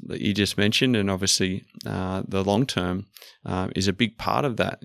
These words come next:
Continuing to invest and, and making sure that, I think, you, you accept the fact that for some people, they'll be ready to, ready to make a decision within the first, you know, first meeting.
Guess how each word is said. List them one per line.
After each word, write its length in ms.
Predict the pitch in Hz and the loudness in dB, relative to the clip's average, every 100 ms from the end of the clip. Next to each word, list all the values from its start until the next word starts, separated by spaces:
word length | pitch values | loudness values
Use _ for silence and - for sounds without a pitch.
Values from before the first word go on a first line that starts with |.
| - | -14
Continuing 580 | - 98 - 110 110 104 | -6 -2 2 4 4 2
to 80 | 104 | 2
invest 520 | 95 92 98 - - | 0 0 0 0 0
and, 220 | 92 92 - - - - - - | -2 -2 -6 -16 -14 -16 -18 -8
and 160 | 95 98 | -4 -2
making 300 | 95 - 92 | -2 -2 -4
sure 260 | - 98 | 0 2
that, 200 | 95 - - - | 2 -2 -4 -10
I 160 | - 98 | -6 -4
think, 260 | - 95 | 0 -2
you, 260 | - 95 92 | 0 -2 -2
you 160 | - 101 | -4 -4
accept 420 | 95 - 98 - | 0 2 2 -2
the 80 | - | -10
fact 340 | - 98 - | -2 -2 0
that 160 | - 110 - _ _ - - - | 0 0 -2 _ _ -20 -20 -4
for 120 | 110 | 0
some 240 | - 113 | 2 2
people, 260 | 117 117 110 | 0 2 2
they'll 140 | 104 | 2
be 140 | 95 101 | 2 2
ready 260 | 101 101 | 4 4
to, 280 | 98 95 95 - | 4 2 0 0
ready 240 | 110 104 | 2 2
to 100 | 98 | 2
make 240 | 101 98 - | 2 2 0
a 60 | |
decision 500 | 95 92 104 98 95 | -2 2 2 2 0
within 280 | 95 95 95 | 0 0 0
the 60 | 95 | -2
first, 500 | - 98 95 - - - - - - | 0 2 2 -2 -8 -14 -20 -14 0
you 120 | 95 | 2
know, 220 | 92 95 - | 2 0 -2
first 340 | - 101 - | 0 2 2
meeting. 440 | 98 104 - 214 | 2 2 2 -2